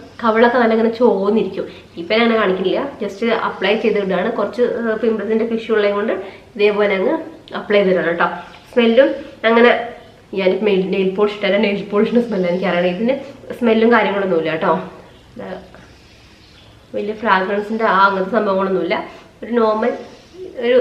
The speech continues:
സ്മെല്ലും കാര്യങ്ങളൊക്കെ ഉള്ളൂ. ഇതാണ് നമ്മുടെ, ഏഹ്, ഫേസ് സെറം എന്ന് പറയുന്നത്. നിങ്ങൾക്ക് സ്കിന്നൊക്കെ ഒന്ന് ഗ്ലോ ആണ്, ഭയങ്കര സ്കിന്ന് ഡ്രൈ ആയിട്ടിരിക്കുന്നുണ്ടെങ്കിലൊക്കെ ഇത് ട്രൈ ചെയ്യാം കേട്ടോ. ഡ്രൈ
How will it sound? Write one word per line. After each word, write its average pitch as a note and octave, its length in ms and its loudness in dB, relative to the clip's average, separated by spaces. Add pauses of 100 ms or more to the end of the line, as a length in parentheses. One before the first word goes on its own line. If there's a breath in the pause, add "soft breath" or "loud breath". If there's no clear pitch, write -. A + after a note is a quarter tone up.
(140)
സ്മെല്ലും G#3+ 340 0
കാര്യങ്ങളൊക്കെ F#3+ 520 0
ഉള്ളൂ. A3 140 0 (500 loud breath)
ഇതാണ് A3 240 2
നമ്മുടെ, G3+ 240 -2 (220)
ഏഹ്, G3 520 -2 (140)
ഫേസ് G#3 260 0
സെറം G#3 200 2
എന്ന് G#3+ 160 0
പറയുന്നത്. F#3+ 420 2 (240)
നിങ്ങൾക്ക് A3 400 -2 (180)
സ്കിന്നൊക്കെ A#3 520 2
ഒന്ന് A3+ 100 2 (100)
ഗ്ലോ G#3+ 140 6 (240)
ആണ്, G#3 160 2 (360 loud breath)
ഭയങ്കര G#3 360 2
സ്കിന്ന് A3+ 260 0 (120)
ഡ്രൈ G#3 200 2 (160)
ആയിട്ടിരിക്കുന്നുണ്ടെങ്കിലൊക്കെ G#3 960 0 (300 loud breath)
ഇത് A3 100 -2 (100)
ട്രൈ G3 160 2 (120)
ചെയ്യാം E3 200 2
കേട്ടോ. F3 80 2 (100)
ഡ്രൈ G3+ 120 4